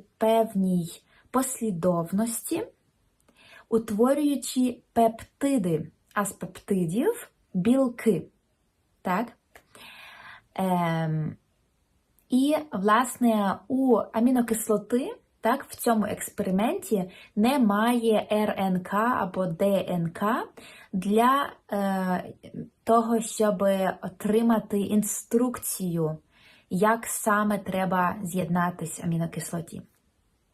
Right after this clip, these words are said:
І, е, власне, ще один цікавий момент. Білки мають складну три Д структуру.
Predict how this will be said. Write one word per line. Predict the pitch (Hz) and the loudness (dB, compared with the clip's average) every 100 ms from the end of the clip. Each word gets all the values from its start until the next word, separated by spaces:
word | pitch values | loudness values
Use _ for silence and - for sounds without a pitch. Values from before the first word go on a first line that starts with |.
| _ _ _ - - - - - _ | _ _ _ -20 -20 -20 -20 -20 _
І, | 285 330 | 0 2
е, | - - 196 190 180 175 170 | 0 -2 -2 0 0 0 0
власне, | 220 233 - 196 185 | 0 0 -2 -4 -4
ще | - 247 | -2 0
один | - 180 196 180 | 0 0 -2 -2
цікавий | - - 196 180 | -6 -6 -2 -2
момент. | 175 185 302 - _ _ | 0 -2 -4 -8 _ _
Білки | 214 196 202 190 - 202 202 359 - _ _ _ _ _ - - - _ | 0 2 2 -2 -8 -2 0 -2 -6 _ _ _ _ _ -20 -20 -20 _
мають | 190 208 254 302 302 - _ | 0 2 0 -2 -6 -10 _
складну | - - - 262 294 214 202 226 - | -12 -10 0 2 2 2 2 2 0
три | - - 233 | -4 -2 0
Д | 247 196 202 226 226 | 2 2 4 2 -2
структуру. | - - 214 220 - 247 247 202 156 | -10 -4 -4 -4 -4 2 4 2 -2